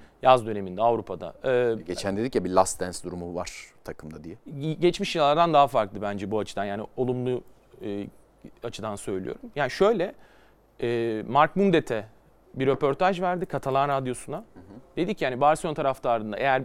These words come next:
Speaker 1: bir alınganlık varsa, eğer onları gücendirdiysem yaptığım hareket sebebiyle özür dilerim. Ergin Ataman'ın mesela genellikle bu tarz açıklamalar yaptığını gör-,
Speaker 2: Görmeyiz.
Speaker 1: görmeyiz Türk
Speaker 2: Evet.
Speaker 1: medyasında. Ee,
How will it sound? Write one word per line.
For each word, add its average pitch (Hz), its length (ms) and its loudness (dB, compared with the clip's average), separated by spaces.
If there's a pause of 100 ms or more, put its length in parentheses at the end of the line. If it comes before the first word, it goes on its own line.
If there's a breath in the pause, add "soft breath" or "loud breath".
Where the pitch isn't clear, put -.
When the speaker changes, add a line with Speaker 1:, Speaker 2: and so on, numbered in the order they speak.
Speaker 1:
bir 131 300 -4 (120)
alınganlık 127 640 -4
varsa, 127 580 2
eğer 120 180 2
onları 123 520 2 (220)
gücendirdiysem 131 880 -2
yaptığım 107 300 -8
hareket 104 380 -6
sebebiyle 104 400 -6
özür 196 260 4
dilerim. 104 260 -2 (260)
Ergin 131 180 0
Ataman'ın 156 280 -2
mesela 147 340 2 (640 soft breath)
genellikle 135 540 0
bu 139 40 -4
tarz 147 260 6
açıklamalar 143 440 -2
yaptığını 139 340 0
gör-, 135 200 2
Speaker 2:
Görmeyiz. 135 180 -2
Speaker 1:
görmeyiz 143 580 2 (140)
Türk 107 100 -10
Speaker 2:
Evet. 85 60 -12
Speaker 1:
medyasında. 98 480 -8 (520)
Ee, 123 260 0